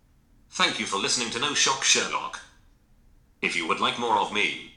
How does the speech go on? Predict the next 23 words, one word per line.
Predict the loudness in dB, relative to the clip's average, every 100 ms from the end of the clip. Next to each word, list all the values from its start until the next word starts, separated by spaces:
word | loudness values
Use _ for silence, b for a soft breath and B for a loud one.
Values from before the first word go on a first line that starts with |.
| -2
Constable | 2 2 0 -2
Magneton, | -2 -2 -2 -6 -8 -12 -18 -6
you | -4
can | 0
check | 2 2 2
out | 2
my | 2
true | 2 2
crime | 2 2 2
podcast, | 2 -2 -2 -6 -2 0 -2 -4 -2
Spherical, | 0 2 2 -2 -6 -12 -8
in | 0
which | 2
I | 4 2
investigate | 0 0 0 0 0 0
criminals | 0 0 -2 0
like | 0
Teddy | 0 -2 0
Ursa | 0 0
Bundy, | 2 0 0 -4 -4 -10 -10
the | -4
Zigzagoon | -2 -2 -2 -2 -2 -2
Killer, | -4 -4